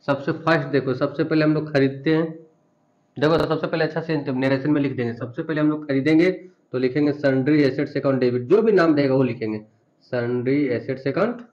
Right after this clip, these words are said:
जो भी एसेट्स, अगर मान लो building खरीदे तो लिखेंगे building, मशीन खरीदे तो machine, furniture खरीदे तो furniture, जो भी कर देंगे। ज्यादातर मशीन, मशीन ही रहेगा इसमें, ठीक है। जो भी assets खरीदेंगे उसको क्या कर देना, debit। और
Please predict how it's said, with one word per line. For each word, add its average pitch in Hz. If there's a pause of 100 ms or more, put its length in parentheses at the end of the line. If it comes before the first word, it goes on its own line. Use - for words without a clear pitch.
(760)
जो 170
भी 226
एसेट्स, 165
अगर 156
मान 156
लो 160 (240)
building 143
खरीदे 139
तो 131
लिखेंगे 131
building, 123
मशीन 123
खरीदे 127
तो 127
machine, 127
furniture 127
खरीदे 123
तो 120
furniture, 120
जो 151
भी 196
कर 135
देंगे। 107 (520)
ज्यादातर 143
मशीन, 143
मशीन 139
ही 139
रहेगा 110
इसमें, 107 (600)
ठीक 143
है। 131
जो 143
भी 175
assets 160
खरीदेंगे 156
उसको 156
क्या 180
कर 175
देना, 131
debit। 143 (640)
और 135